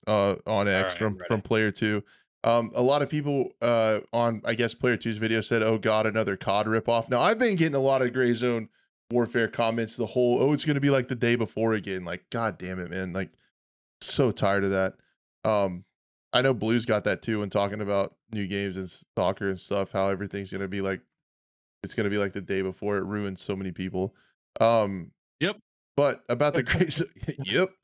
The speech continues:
Speaker 1: About the Gray Zone cod comparison, player two said, "It's not centering their focus around cosmetic monetization models. Realism immersion is what they're going for, not a goofy arcade F P S."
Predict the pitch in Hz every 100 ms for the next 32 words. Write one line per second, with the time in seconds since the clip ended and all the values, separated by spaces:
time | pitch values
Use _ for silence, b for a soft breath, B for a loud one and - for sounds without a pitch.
0 | _ _ - 131 - 143 117 135 127 123
1 | 110 110 110 - 101 110 101 98 117 107
2 | 107 98 107 107 - 113 117 - 127 127
3 | 120 113 - 113 113 104 107 107 95 107
4 | 104 107 107 98 107 104 - 131 147 147
5 | 139 139 135 b b b _ _ 113 117
6 | 117 117 110 107 113 110 110 101 110 104
7 | 95 107 107 - 113 110 104 95 110 107
8 | 104 98 104 101 107 - 107 113 117